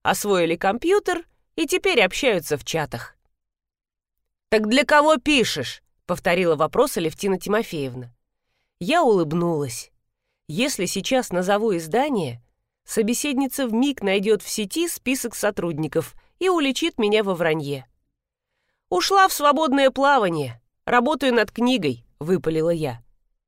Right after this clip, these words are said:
«Вы детективы любите?» «Не особо», —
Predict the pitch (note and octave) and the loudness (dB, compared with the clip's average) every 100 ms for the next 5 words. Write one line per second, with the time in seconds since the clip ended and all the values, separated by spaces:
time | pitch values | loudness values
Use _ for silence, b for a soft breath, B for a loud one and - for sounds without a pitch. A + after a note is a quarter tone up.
0 | - E3 B3+ B3+ F#3+ - B3+ - C#4 F#3+ | -6 0 2 2 0 -2 -4 -2 0 0
1 | D#3 G#3+ C#4+ B3 E3 A#2+ - _ _ _ | 0 0 0 -2 -4 -8 -12 _ _ _
2 | _ _ _ _ _ _ _ _ _ _ | _ _ _ _ _ _ _ _ _ _
3 | - D4+ F4+ D4+ G#3 - G3 B3 E3 A2+ | -6 -2 2 2 2 2 4 4 2 -2